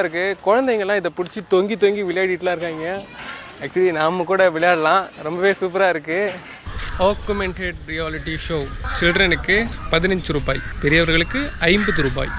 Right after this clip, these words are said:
அடுத்ததா நம்ம இங்க பார்க்க இருக்கிறது பாம்புகளுக்குண்டான தனி பகுதி. இங்க கிண்டி சிறுவர் பூங்கா வேற, பக்கத்துல பாம்பு பண்ணையும் இருக்குங்க. அங்க உங்களுக்கு நிறைய பாம்புகள் இருக்கு. அதை பார்க்குறவங்க அங்க டிக்கெட் எடுத்துட்டு உள்ள போகலாம். And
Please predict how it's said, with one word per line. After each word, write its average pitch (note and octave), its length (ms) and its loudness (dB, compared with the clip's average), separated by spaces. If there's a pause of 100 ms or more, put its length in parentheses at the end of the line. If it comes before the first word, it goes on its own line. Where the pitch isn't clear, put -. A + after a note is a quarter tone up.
(680)
அடுத்ததா C4 380 0 (140)
நம்ம F#3 280 0
இங்க D3+ 140 -8 (120)
பார்க்க D3+ 240 -8
இருக்கிறது D#3 460 -8 (680)
பாம்புகளுக்குண்டான F#3 1080 -2 (300)
தனி E3 180 -2 (160)
பகுதி. D3+ 340 -6 (600)
இங்க B3 260 0
கிண்டி G#3 360 -2
சிறுவர் G3 380 0
பூங்கா E3+ 300 0 (120)
வேற, D#3+ 180 2 (260)
பக்கத்துல F3+ 460 -2 (120)
பாம்பு G3 260 2 (100)
பண்ணையும் E3 360 2
இருக்குங்க. D#3 320 0 (200)
அங்க D#3+ 260 -4
உங்களுக்கு F3+ 280 -2 (140)
நிறைய A3 240 2 (140)
பாம்புகள் E3+ 460 0
இருக்கு. E3 280 0 (560)
அதை B3+ 120 2 (120)
பார்க்குறவங்க G#3 540 2
அங்க F3 200 0
டிக்கெட் E3 280 -4
எடுத்துட்டு D#3+ 300 -2
உள்ள E3 120 2 (100)
போகலாம். D#3+ 340 2 (580)
And F#2+ 140 0